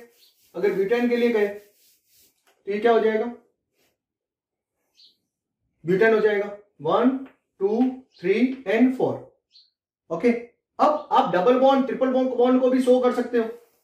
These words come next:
कैसे शो करना है? अगर आपके सामने propene हो जाए, जैसे ये सीएच थ्री, सीएच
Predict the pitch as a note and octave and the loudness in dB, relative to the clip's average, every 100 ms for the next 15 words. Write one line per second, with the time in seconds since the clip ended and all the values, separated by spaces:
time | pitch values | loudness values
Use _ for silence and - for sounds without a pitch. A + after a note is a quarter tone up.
0 | _ F#3+ G#3 B3+ B3 B3 A#3+ A#3+ A#3+ A#3+ | _ -6 -4 2 2 4 2 2 0 -4
1 | _ _ _ _ _ _ _ - F#3+ A#3+ | _ _ _ _ _ _ _ -6 0 2
2 | A#3 A#3+ A#3 A#3 A#3 C#4+ - _ _ _ | 0 -2 -2 0 0 -2 -6 _ _ _
3 | - G3+ A3 C#4 C4+ G#3 E3 - - - | -4 -2 2 4 4 2 0 -2 -6 -18
4 | _ _ _ _ _ _ _ _ - F#3+ | _ _ _ _ _ _ _ _ -6 -4
5 | G#3 F#3+ C3 - - _ _ _ - A#3 | 0 0 -2 -6 -20 _ _ _ -10 -2
6 | B3+ G3+ A3 A3 - G3 F#3+ E3+ A#2+ - | -2 2 0 0 -8 -2 0 0 -2 -14
7 | _ _ _ _ _ _ A3+ A#3+ - F#3+ | _ _ _ _ _ _ -4 -2 2 0
8 | F#3 - - | 2 -2 -8